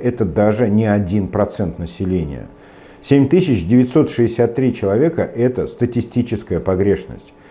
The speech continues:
Говорить вообще о том, что у нас, э, стабилизируется численность населения в Башкирии, нельзя. Помните,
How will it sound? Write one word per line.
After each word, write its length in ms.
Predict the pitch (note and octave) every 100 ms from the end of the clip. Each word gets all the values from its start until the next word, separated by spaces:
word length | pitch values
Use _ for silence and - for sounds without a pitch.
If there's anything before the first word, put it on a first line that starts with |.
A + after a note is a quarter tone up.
| - - -
Говорить 480 | G#2+ B2 C#3+ E3+ F#2+
вообще 440 | A#2 - - D3
о 200 | G2 G#2
том, 220 | G#2+ B2
что 180 | G2+ G#2
у 60 | G2+
нас, 280 | A2 G#2 -
э, 220 | F#2+ F#2
стабилизируется 880 | E2+ A2+ A2 B2 A#2 B2+ A2+ G2 G2
численность 480 | - G#2+ G#2+ G2 F#2+
населения 460 | G#2 - A#2 G#2+ G2+
в 60 |
Башкирии, 420 | G2 G2 - C#3+
нельзя. 480 | G2+ G2 G2+ G2 C#2+ - - - - - - - - - -
Помните, 580 | F3 G3+ F3 D3 F#2